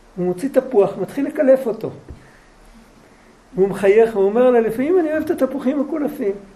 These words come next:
הוא רואה שיושב מולה איזה יהודי, כאילו, נחמד כזה, מבוגר קצת, שהוא מתנצל על זה שהוא הרים את החרב,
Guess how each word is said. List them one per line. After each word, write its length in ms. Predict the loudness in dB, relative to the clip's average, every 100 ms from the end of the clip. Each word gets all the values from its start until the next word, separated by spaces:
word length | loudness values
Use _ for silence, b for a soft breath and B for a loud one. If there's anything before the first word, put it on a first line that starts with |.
| _ _ _ B B B B B B B _ -20 -20 -20 -10
הוא 120 | -4
רואה 140 | -2 -2
שיושב 320 | -6 -4 -2
מולה 380 | 0 0 2 2
איזה 260 | 0 0
יהודי, 920 | 0 0 -2 -2 0 2 2 0 -2 -4
כאילו, 360 | -4 -4 -4 -6
נחמד 400 | -8 -8 -6 -6 -6
כזה, 520 | -6 -6 -6 -4 -6 -10 -14 -20 b b b b _ -6
מבוגר 500 | -4 -2 2 2 2 -4
קצת, 440 | -8 -4 -2 -4 -8 -18 -20 _ _ -20 -20 -20 -20 -20 _ -12
שהוא 180 | -4
מתנצל 560 | -4 0 -2 2 4 4
על 120 | 4
זה 140 | 2 2
שהוא 160 | 2
הרים 180 | 4 2
את 40 | 0
החרב, 600 | -2 -2 0 0 0